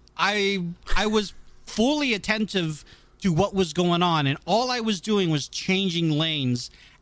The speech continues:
as the other car in front of me was changing lanes. But for whatever reason, the car's like, "Oh, it looks like the car's right in front of you. Brake." I'm like, "No, it's fine. We're fine. You don't need to do this. Why are you doing this?"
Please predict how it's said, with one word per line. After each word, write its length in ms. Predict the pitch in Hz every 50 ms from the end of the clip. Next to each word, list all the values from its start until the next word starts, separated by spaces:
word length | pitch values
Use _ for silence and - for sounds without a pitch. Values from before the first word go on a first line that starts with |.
| - -
as 220 | 170 180 165 147
the 160 | 170 180 180
other 180 | 180 190 196 185
car 280 | - - 180 175 175
in 120 | 170 160 151
front 340 | - - - 226 247 254 240
of 80 | 202
me 160 | 185 180 165
was 200 | 151 143 139 - -
changing 480 | - - 165 156 147 135 139 139 139
lanes. 480 | 131 127 120 113 110 110 107 104 - - - - - - _ - -
But 120 | 170 175 -
for 180 | - - 196
whatever 380 | 175 175 190 190 196 185 170 175
reason, 300 | 185 226 277 277 214 175
the 60 | 160 135
car's 320 | - 196 214 240 220 190
like, 160 | 180 175 165 185
"Oh, 220 | 247 302 311 302 262
it 60 | 226
looks 260 | 202 196 220 202 -
like 160 | 226 226 220
the 60 | 240
car's 300 | - - 233 254 269 254 247
right 140 | 254 269 277
in 60 | 262
front 240 | - 294 311 339 311
of 80 | 262 254
you. 140 | 240 240 196
Brake." 760 | - 139 147 139 143 151 147 143 143 147 143 - - - - -
I'm 60 | 202
like, 100 | 214 - -
"No, 280 | 285 311 359 403 - - - -
it's 160 | 285 240 -
fine. 380 | - - 339 381 415 392 285 -
We're 120 | 269 302 240
fine. 460 | - - 330 427 403 - - 240 170 - 95 -
You 100 | 220 277
don't 120 | 359 359 381
need 200 | 392 403 381 330
to 60 | 302
do 160 | 330 370 440 466 - -
this. 340 | 285 - 254 - - - - - - - - - -
Why 160 | - 277 339 359
are 80 | 381
you 120 | 381 392 349
doing 340 | 370 370 392 415 427 381
this?" 440 | 302 226 196 165 180 - - - -